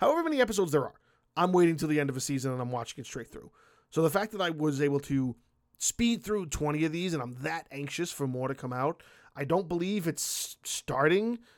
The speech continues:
until, I, I think it started filming, but I don't think it's coming out until late next year, uh, or early into twenty twenty-five, which honestly I'm okay with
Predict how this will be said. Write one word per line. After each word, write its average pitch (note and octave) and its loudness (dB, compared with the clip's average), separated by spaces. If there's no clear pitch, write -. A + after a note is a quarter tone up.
until, A3 4
I, F3 0
I F#3+ 0
think A#3 -2
it F3+ -4
started F3+ 2
filming, A3 2
but D#3 0
I C3+ 2
don't D3 2
think D#3 -6
it's C#3+ -8
coming D3 -2
out C#3+ -2
until C3 -4
late C#3+ -2
next C#3+ -4
year, C#3+ 4
uh, B2 -6
or C#3 0
early C#3+ 4
into C3 -2
twenty C3 -4
twenty-five, D#3+ 0
which D3 0
honestly E3 0
I'm D3+ 0
okay C#3 -2
with A3 -2